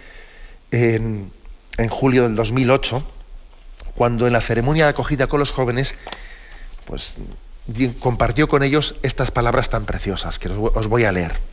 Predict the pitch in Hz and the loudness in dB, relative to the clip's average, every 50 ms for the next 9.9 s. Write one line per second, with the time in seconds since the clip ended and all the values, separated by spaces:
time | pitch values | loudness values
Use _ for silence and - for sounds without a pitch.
0 | - 110 117 135 - - - - - - - - - - - - - - - - | -8 -8 -8 -8 -10 -12 -18 -20 -20 -20 -20 -20 -18 -18 -20 -20 -18 -14 -12 -10
1 | - - - - - - - - - - - - - - - - - - - - | -10 -10 -10 -10 -12 -14 -14 -14 -16 -16 -16 -16 -16 -16 -16 -16 -14 -14 -14 -14
2 | - - - - - - - - - - - - - 120 113 117 113 123 127 120 | -12 -6 -4 -4 -4 -2 -2 -2 -2 -4 -2 0 2 4 4 4 6 6 6 6
3 | 120 120 117 110 - - 131 123 127 123 127 123 117 123 123 123 120 117 113 110 | 6 4 4 2 2 2 2 2 4 2 2 4 4 6 6 6 4 2 2 4
4 | 117 127 123 123 113 107 113 110 - - 143 135 123 120 - 123 107 - - 107 | 4 4 4 2 2 0 0 0 2 2 2 2 2 0 0 -2 -2 -2 -2 -2
5 | 104 101 - - - 147 165 156 135 127 117 113 135 120 123 101 113 110 123 - | -2 -4 -2 2 4 4 6 6 4 2 2 0 0 -2 -2 -2 -2 -2 0 0
6 | 123 107 - - 131 117 117 123 120 110 - 127 120 123 - 117 110 127 107 127 | -2 -2 -2 -2 -2 0 2 2 2 2 2 0 0 0 0 0 0 0 2 2
7 | 120 117 123 123 120 107 - - - - - - - - - - 117 120 113 120 | 2 2 2 2 2 0 -2 -6 -12 -12 -12 -12 -12 -8 -4 0 2 2 4 4
8 | 120 117 123 127 - 120 107 101 - - 147 151 135 135 131 127 123 117 - 117 | 4 4 4 2 4 2 2 2 2 2 2 2 4 4 2 2 2 2 0 -2
9 | - - - 120 - - 123 110 113 113 135 185 196 147 120 120 151 175 | 0 0 0 0 0 0 -2 0 0 2 2 2 2 2 2 2 2 2